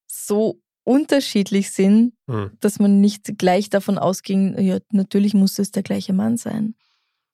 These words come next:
Speaker 1: Und man, man kann auch nicht so wirklich einen Auslöser finden, warum er das getan hat, warum er diese Person ausgewählt hat oder jene.
Speaker 2: Hm.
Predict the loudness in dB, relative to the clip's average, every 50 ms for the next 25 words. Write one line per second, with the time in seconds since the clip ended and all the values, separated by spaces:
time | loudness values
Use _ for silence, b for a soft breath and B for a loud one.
0 | _ 0 0 0 2 2 2 2 2 2 0 -2 -2 0 0 0 0 0 0 0
1 | 0 0 0 0 0 -2 -2 -2 -2 -2 -2 0 2 2 2 2 2 0 0 0
2 | 0 0 0 0 0 0 -2 -6 -2 0 2 2 2 2 2 0 0 0 0 -2
3 | -6 _ _ _ _ _ _ _ _ _ _ _ _ _ _ _ -4 0 0 0
4 | 0 0 2 4 4 4 4 2 -2 _ _ _ -4 -4 -2 -4 -4 -6 -8 -10
5 | -8 -6 -4 -4 -4 -4 -2 -2 0 2 2 4 4 4 2 2 0 -2 -2 -2
6 | _ -2 -2 -2 -2 -4 -4 -4 -2 -2 -2 -2 -2 -4 -4 -4 -4 -2 -2 -2
7 | -2 -2 -4 -4 -6 -6 -8 -8 -4 -2 -2 -2 -2 0 0 0 0 0 -2 -4
8 | -8 _ _ _ -8 -8 -8 -8